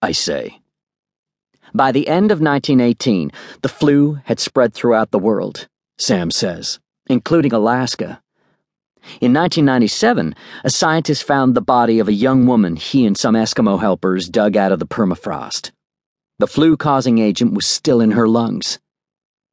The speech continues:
They've tried to isolate and identify the genetic code for that strain ever since." "So?"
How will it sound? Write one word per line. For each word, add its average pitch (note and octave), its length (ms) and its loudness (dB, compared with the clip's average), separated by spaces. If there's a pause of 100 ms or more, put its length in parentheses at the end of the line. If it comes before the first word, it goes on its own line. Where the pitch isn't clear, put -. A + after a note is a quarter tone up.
(200)
They've - 220 -2
tried B2+ 180 0
to - 120 0
isolate B2 520 2
and G2 160 0
identify A2+ 520 0
the F#2+ 120 -4
genetic A2 420 2
code A#2+ 340 0
for A2+ 120 -4
that G2+ 200 -2
strain A2+ 380 0
ever G#2 180 -2
since." - 540 -4 (1200)
"So?" C#2 640 -4